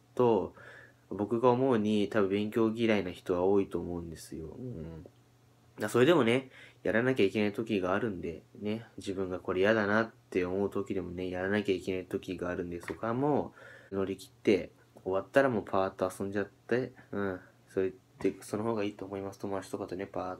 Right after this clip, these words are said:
と。まあ、とにかく一月、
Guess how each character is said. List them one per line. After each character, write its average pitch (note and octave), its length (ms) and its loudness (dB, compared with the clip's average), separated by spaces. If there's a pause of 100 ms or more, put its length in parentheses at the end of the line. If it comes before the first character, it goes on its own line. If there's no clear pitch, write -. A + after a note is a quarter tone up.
と。 - 180 -4 (880)
ま G2+ 80 -4
あ、 - 20 -4
と A2+ 120 0
に A2 100 2
か G2+ 100 -2
く - 100 -4
一 F2+ 240 0
月、 G#2 880 2